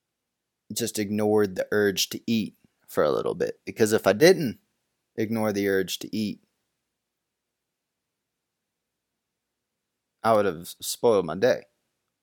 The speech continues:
I mean, I was a thousand calories in after breakfast. I don't know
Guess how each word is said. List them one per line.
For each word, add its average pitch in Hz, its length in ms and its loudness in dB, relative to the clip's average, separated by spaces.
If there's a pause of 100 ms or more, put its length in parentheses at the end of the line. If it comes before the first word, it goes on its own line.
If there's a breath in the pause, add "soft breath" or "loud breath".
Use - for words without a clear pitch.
(1080)
I 101 40 -8
mean, 95 180 -6
I 123 100 2
was 101 140 0
a 90 60 -6
thousand 104 480 0
calories 92 440 0
in 123 300 -6 (1080)
after 98 260 -6
breakfast. 110 680 -4 (520)
I 95 60 -4
don't 127 120 0
know 95 340 -4